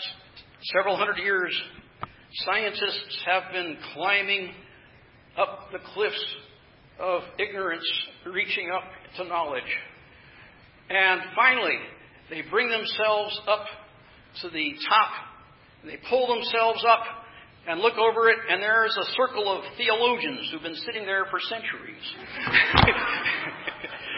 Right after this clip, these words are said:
And, uh, I love that paragraph. I've often quoted it to my students. But, uh, that's right. If you believe God's Word,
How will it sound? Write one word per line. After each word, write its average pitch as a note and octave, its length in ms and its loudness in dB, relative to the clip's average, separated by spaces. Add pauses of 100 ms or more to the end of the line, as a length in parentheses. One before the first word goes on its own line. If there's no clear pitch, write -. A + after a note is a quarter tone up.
(720)
And, - 80 -4
uh, E3+ 40 4 (1000)
I E3+ 60 0
love G3+ 240 6
that F3+ 200 6
paragraph. F3 540 4
I've C#3 120 -2
often E3 320 2
quoted D#3 300 -2
it - 40 -12
to C#3 40 -12
my C3+ 140 -8
students. E3+ 360 -8 (560)
But, F#3 180 2
uh, E3+ 440 4 (340)
that's - 220 2
right. E3+ 160 8 (380)
If E3 180 -4
you D3+ 180 -6
believe F#3+ 280 -2
God's E3+ 280 6
Word, D#3 240 2